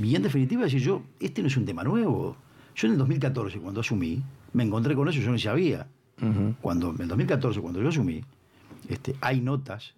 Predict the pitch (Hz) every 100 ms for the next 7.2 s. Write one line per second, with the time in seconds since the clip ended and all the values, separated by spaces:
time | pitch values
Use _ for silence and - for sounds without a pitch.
0 | - 104 107 92 101 92 90 82 - -
1 | - - - 92 90 123 123 110 95 95
2 | 80 87 104 101 - - - - 98 87
3 | 95 135 139 87 98 131 - 80 90 107
4 | 147 117 117 131 - - - 202 208 269
5 | 196 226 214 143 135 165 147 175 139 120
6 | 151 139 127 120 117 113 139 120 101 101
7 | - 185